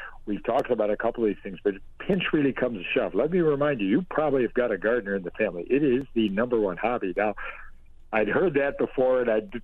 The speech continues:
took a look at some surveys, and, and frankly, in North America, uh, it is the number one quote-unquote hobby out there. Everyone's got a, whether it's indoor plants or whether it's a,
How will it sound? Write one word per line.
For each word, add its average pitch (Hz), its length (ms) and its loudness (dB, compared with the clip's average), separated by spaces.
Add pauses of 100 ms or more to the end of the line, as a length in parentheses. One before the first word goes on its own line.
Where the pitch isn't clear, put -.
(160)
took 143 180 -4
a 131 40 0
look 139 200 2
at 120 160 0
some 107 200 -4
surveys, 120 480 2
and, 104 240 0
and 110 480 -2
frankly, 165 460 4
in 143 100 -2
North 127 280 0
America, 127 480 0 (280)
uh, 139 160 2
it 135 200 4
is 131 180 0
the 131 80 -4
number 117 240 0
one 127 300 2
quote-unquote 123 640 2
hobby 127 360 2
out 139 200 2
there. 104 220 2
Everyone's 117 400 0
got 123 180 0
a, 107 100 2 (400)
whether 120 340 2
it's 101 120 0
indoor 135 340 2
plants 135 500 0
or 107 80 4
whether 107 300 4
it's - 160 -2
a, 98 140 -2